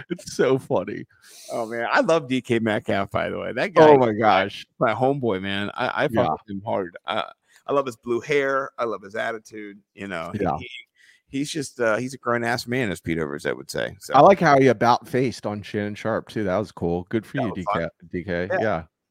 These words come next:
Speaker 2: Yeah,
Speaker 1: Smart
Speaker 2: he's,
Speaker 1: move.
Speaker 2: he's, like, twenty-two years old, doesn't know who he is. <laughs> You
Speaker 1: He doesn't
Speaker 2: know?
Speaker 1: know who he is. Yeah, that's okay.
Speaker 2: <laughs>
Speaker 1: You learned. He's
Speaker 2: Yeah, you
Speaker 1: great.
Speaker 2: watch, you watch some highlights on YouTube. You're like,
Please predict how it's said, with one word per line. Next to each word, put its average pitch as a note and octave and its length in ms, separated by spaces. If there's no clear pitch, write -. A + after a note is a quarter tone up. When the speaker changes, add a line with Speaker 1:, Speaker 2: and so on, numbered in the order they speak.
Speaker 2:
Yeah, C#3+ 140
Speaker 1:
Smart A2 180
Speaker 2:
he's, B2 160
Speaker 1:
move. F2+ 80
Speaker 2:
he's, D3 100
like, C3+ 140
twenty-two C3+ 380
years A#2+ 160
old, B2 160
doesn't B2 180
know A#2 120
who B2+ 100
he A2 140
is. D3+ 320
<laughs> - 80
You D#3+ 100
Speaker 1:
He D3+ 80
doesn't D3+ 160
Speaker 2:
know? G3+ 80
Speaker 1:
know - 100
who A#3+ 180
he A3+ 80
is. - 300
Yeah, F3+ 100
that's D3 240
okay. E2+ 320
Speaker 2:
<laughs> - 220
Speaker 1:
You F#3+ 120
learned. A3+ 400
He's - 160
Speaker 2:
Yeah, F#4 60
you F#4 60
Speaker 1:
great. F3 160
Speaker 2:
watch, - 360
you E3+ 60
watch F3+ 160
some B3 120
highlights G#3 420
on D3 80
YouTube. C#3 340
You're A2 80
like, A2 160